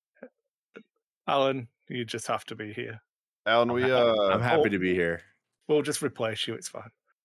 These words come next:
Speaker 2: I'm, I'm
Speaker 3: Oh.
Speaker 2: going to Canada, Alan.
Speaker 3: Sad.
Speaker 1: Yeah. Um,
Speaker 3: Oh, yeah? When are you going to Canada?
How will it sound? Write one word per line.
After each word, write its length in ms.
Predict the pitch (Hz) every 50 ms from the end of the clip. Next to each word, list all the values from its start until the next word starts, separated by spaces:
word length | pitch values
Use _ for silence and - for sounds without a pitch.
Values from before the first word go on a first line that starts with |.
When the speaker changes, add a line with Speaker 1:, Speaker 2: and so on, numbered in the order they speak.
| _ _ 92
Speaker 2:
I'm, 120 | 107 110
I'm 260 | 98 92 - 101 110 110
Speaker 3:
Oh. 40 | 101
Speaker 2:
going 240 | 107 113 117 117 113
to 60 | 110 107
Canada, 540 | - 110 104 101 101 95 85 90 87 82 71
Alan. 400 | 82 82 82 82 82 80 82 78 - - _ _
Speaker 3:
Sad. 520 | - 92 85 82 82 82 82 82 82 80 _ _ _ _ - _ _ _ -
Speaker 1:
Yeah. 260 | 156 165 - 151 147 - - - _ _ _ _ _ _ _ -
Um, 300 | 139 127 120 110 110 107
Speaker 3:
Oh, 40 |
yeah? 200 | 104 113 143 190 165 - _
When 140 | 95 98 110
are 40 |
you 80 | 117 117
going 180 | 120 123 120 117
to 40 |
Canada? 440 | 110 - 117 127 127 82 80 82 85